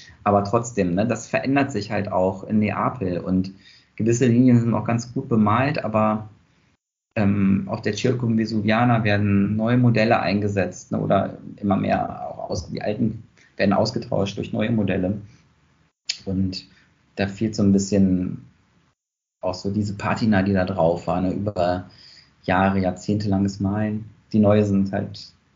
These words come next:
etwas cleaner, ne, und allein von der Form auch ganz anders. Das hat sich verändert, ähm, natürlich auch durch bestimmte Sicherheitsvorkehrungen an bestimmten Orten. Ja,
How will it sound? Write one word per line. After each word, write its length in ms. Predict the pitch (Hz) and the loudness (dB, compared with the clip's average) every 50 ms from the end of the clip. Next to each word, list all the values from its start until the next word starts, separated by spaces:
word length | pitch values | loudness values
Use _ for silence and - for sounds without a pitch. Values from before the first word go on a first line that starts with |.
| _ _ _ | _ _ _
etwas 320 | 107 98 - 104 101 101 | -6 -4 -4 -4 -4 -6
cleaner, 340 | - - 110 110 104 95 92 | -4 0 2 2 4 4 2
ne, 240 | 101 131 - - - - - | 2 0 -2 -4 -8 -12 -12
und 120 | - - | -10 -8
allein 300 | - - 98 92 98 - | -6 -4 -2 -2 -4 -4
von 180 | - - - 92 | -8 -6 -4 -4
der 80 | 82 | -4
Form 240 | - - 98 98 98 | -2 -2 -2 -2 0
auch 100 | 101 101 | -2 -2
ganz 180 | - 104 101 - - | -4 -6 -6 -4 -2
anders. 420 | 117 123 131 123 110 104 - - - - - - _ - _ _ _ _ _ _ _ - | 0 0 2 2 0 -2 -4 -10 -16 -20 -20 -20 _ -20 _ _ _ _ _ _ _ -6
Das 160 | 113 107 - | -2 0 0
hat 120 | 127 120 | 0 0
sich 220 | - 135 120 - - - - _ _ - - | 0 -2 -2 -4 -8 -14 -20 _ _ -20 -12
verändert, 800 | - - - - - 120 135 151 160 160 165 160 160 160 - - | -2 0 0 0 2 2 2 4 4 6 6 4 2 0 -4 -6
ähm, 460 | - 110 107 107 104 98 98 101 98 - | -4 0 0 2 2 2 2 0 0 -2
natürlich 380 | 107 101 101 - 131 135 139 - | -4 -4 -2 2 2 2 2 0
auch 120 | 90 - | -2 -2
durch 160 | - 110 - - | -2 -4 -4 -4
bestimmte 340 | 113 - - 117 120 117 | -8 -4 -2 -2 -2 0
Sicherheitsvorkehrungen 960 | 113 120 120 - 151 131 123 - - - 127 123 - - 127 117 113 117 117 110 | -2 -2 -2 -2 0 -2 -2 -2 -2 -2 -2 0 0 0 0 0 0 0 0 0
an 120 | 107 117 | 0 0
bestimmten 380 | 117 - - 123 123 120 - - | -2 -2 -2 -2 -4 -2 -4 -2
Orten. 580 | - - 117 120 - - 123 - - - - - _ _ _ - - _ _ _ _ _ _ _ _ _ _ _ _ _ _ _ _ _ | 0 0 0 0 0 -2 -4 -4 -6 -8 -14 -18 _ _ _ -20 -20 _ _ _ _ _ _ _ _ _ _ _ _ _ _ _ _ _
Ja, 340 | 113 117 - - - - | -2 -2 0 -2 -2 -6